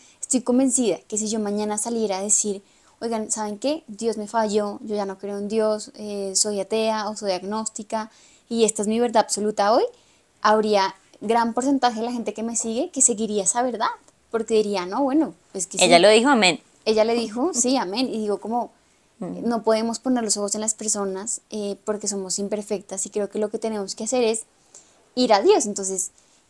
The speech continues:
Speaker 1: eh, hace unos días, por ejemplo, un, una oveja como de la iglesia me dijo como, "Oye, mira, es que tengo esta pijamada, mm, entonces va a ir fulano, mengano,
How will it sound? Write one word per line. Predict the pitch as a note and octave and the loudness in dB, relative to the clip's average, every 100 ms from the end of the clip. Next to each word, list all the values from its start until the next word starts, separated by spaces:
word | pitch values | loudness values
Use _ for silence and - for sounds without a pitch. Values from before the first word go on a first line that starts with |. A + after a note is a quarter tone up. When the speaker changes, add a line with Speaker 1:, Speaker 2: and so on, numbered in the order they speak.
| - | -10
Speaker 1:
eh, | - A3 A3 G#3 G#3+ - - | -6 -4 -4 -4 -6 -4 0
hace | A3+ A3 | 2 0
unos | A#3 A#3 | -2 2
días, | C4+ A#3+ A#3+ | 4 4 2
por | A#3+ | -6
ejemplo, | A3+ A3 G#3+ G#3+ G#3 - | -4 -4 -2 0 -2 -4
un, | A3 G#3+ - | -4 -4 -2
una | A3 G#3+ | -2 0
oveja | G#3+ A3 G#3+ | -2 -4 -6
como | A3+ A3 A3 | -6 -4 -4
de | |
la | A3 | -4
iglesia | A3 G#3 G3+ G3+ | -4 -4 -4 -6
me | G#3 | -8
dijo | G#3+ G#3 | -8 -8
como, | G#3 G#3 | -8 -6
"Oye, | A3+ A#3+ | -6 -4
mira, | A#3+ A#3+ | -2 -2
es | A#3 | -4
que | - A#3+ - - _ | -4 -6 -8 -20 _
tengo | A#3 A#3+ | -4 -4
esta | A#3+ B3 | -2 -4
pijamada, | C4 B3+ A#3+ A3 G#3+ G#3+ A#3 - _ | -2 -2 0 -2 -2 -6 -8 -14 _
mm, | A3+ A3+ A3 | -6 -6 -6
entonces | A3+ G#3+ G3+ G3 - - _ _ _ - | -8 -6 -6 -4 -6 -8 _ _ _ -14
va | G#3 A3 | 2 4
a | |
ir | G#3+ | 4
fulano, | A3 A3+ A#3+ A#3 A#3 A#3 | 2 0 2 2 -2 -4
mengano, | A#3 A3+ G#3+ G3+ G3+ | -4 0 0 0 -2